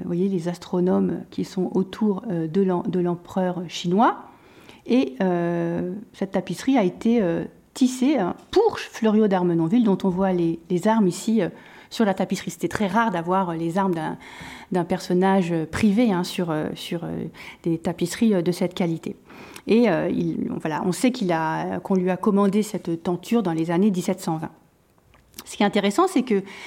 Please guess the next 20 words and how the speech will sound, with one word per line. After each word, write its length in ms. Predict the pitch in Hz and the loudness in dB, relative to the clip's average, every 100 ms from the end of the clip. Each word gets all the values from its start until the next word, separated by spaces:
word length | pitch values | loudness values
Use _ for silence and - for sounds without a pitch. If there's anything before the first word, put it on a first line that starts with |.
| - - | -18 -10
cette, 280 | - 202 208 | -4 -2 2
euh, 480 | 185 180 175 175 175 - - 208 | 2 4 4 0 -4 -8 -10 -8
cette 200 | - 170 | -8 -4
curiosité, 800 | 202 196 190 196 196 254 254 233 | 0 2 2 0 0 2 4 4
euh, 80 | 165 | 0
visuelle, 460 | 180 185 208 240 | -2 -2 0 2
matérielle 420 | 185 170 185 226 | 0 0 2 2
de 100 | 180 | 2
Fleuriot 300 | 170 196 202 | -2 0 0
d'Armenonville 480 | 185 170 185 190 202 | 0 0 2 2 2
et 40 | 175 | -2
de 40 | |
son 160 | 180 175 | -2 0
épouse 480 | 175 277 381 233 - - - | 0 2 4 2 -2 -10 -4
s'articule 640 | - 294 262 254 339 220 - | -2 2 0 2 4 4 2
à 100 | 185 | 2
des 120 | 202 | 2
flux 240 | - 320 | 4 2
financiers 460 | 349 247 196 190 202 | 4 4 4 4 2
importants, 480 | 196 196 - 196 | 2 2 -2 -4